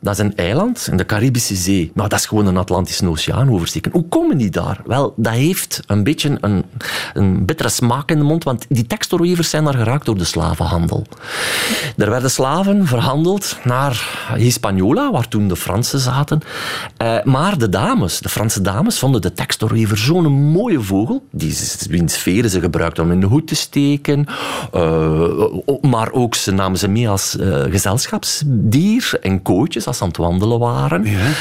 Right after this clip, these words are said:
Speaker 1: En dat ze zeiden van, "We vangen die vogels en we verschepen die allemaal naar Hispaniola." Maar in Hispaniola heb je geen Diederikskoekoek.
Speaker 2: Oké.
Speaker 1: Dus, achttiende, negentiende eeuw, daar spreken we nu over. Dus die hoogleraar uit New York, die zei...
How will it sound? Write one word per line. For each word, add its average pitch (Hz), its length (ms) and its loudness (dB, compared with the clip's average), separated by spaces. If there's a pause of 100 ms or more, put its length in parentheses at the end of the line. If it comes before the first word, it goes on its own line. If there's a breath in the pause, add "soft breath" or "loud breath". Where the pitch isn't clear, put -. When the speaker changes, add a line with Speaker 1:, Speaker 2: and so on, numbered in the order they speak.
(380 loud breath)
Speaker 1:
En 120 500 0 (140)
dat 170 220 0
ze 180 100 -2
zeiden 170 240 2
van, 165 120 2
"We 117 100 2
vangen 135 300 0
die 208 100 2
vogels 214 320 2
en 117 120 -2
we 120 60 2
verschepen 147 460 2
die 151 120 4
allemaal 180 360 0
naar 139 380 2
Hispaniola." 95 800 0 (300)
Maar 110 300 0
in 135 120 4
Hispaniola 160 640 2
heb 120 160 -2
je 110 100 0
geen 160 200 2
Diederikskoekoek. - 840 -2 (760)
Speaker 2:
Oké. 147 260 -4 (800 loud breath)
Speaker 1:
Dus, - 320 0 (400)
achttiende, 151 440 2
negentiende 139 500 2
eeuw, 156 220 2
daar 247 140 0
spreken 180 380 -2
we 185 60 2
nu 185 160 4
over. 208 400 0 (260 loud breath)
Dus 180 280 0
die 175 360 4
hoogleraar 208 540 2
uit 147 200 0
New 143 140 4
York, 170 320 0
die 131 100 2
zei... 147 340 0